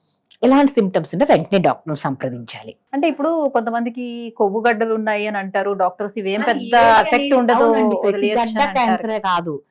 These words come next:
Speaker 1: దాంట్లో పదిహేను, ఇరవై, పది to ఇరవై పర్సెంటే క్యాన్సర్ ఉంటుంది. ఎనభై పర్సెంట్ బినైన్ లంప్సే ఉంటాయి. But ఏది అనేది కొవ్వు గడ్డ, ఫైబ్రాయిడ్ నోమానా,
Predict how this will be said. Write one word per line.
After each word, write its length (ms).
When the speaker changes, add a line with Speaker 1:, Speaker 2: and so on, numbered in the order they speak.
Speaker 1:
దాంట్లో 300
పదిహేను, 340
ఇరవై, 180
పది 220
to 100
ఇరవై 220
పర్సెంటే 460
క్యాన్సర్ 460
ఉంటుంది. 460
ఎనభై 340
పర్సెంట్ 440
బినైన్ 420
లంప్సే 340
ఉంటాయి. 420
But 160
ఏది 680
అనేది 280
కొవ్వు 420
గడ్డ, 160
ఫైబ్రాయిడ్ 560
నోమానా, 600